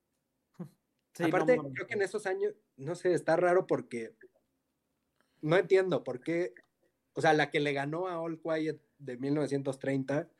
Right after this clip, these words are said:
Speaker 2: acá Wikipedia dice que es un guión original, entonces no sé si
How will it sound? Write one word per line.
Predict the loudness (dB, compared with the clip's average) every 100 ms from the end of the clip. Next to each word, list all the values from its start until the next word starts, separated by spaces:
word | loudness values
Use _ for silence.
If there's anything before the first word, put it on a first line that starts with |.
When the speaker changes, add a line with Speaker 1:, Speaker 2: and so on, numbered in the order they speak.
| _ _ _ _
Speaker 2:
acá | -6 2 4
Wikipedia | 4 4 2 6 6
dice | 6 2
que | 0
es | 0
un | 0
guión | 0 0
original, | 0 -2 -10 -6 -2 -2 -4
entonces | -4 2 4 4 6
no | 6 6
sé | 6 4 2 _ -6
si | -2 0 0 -4 -14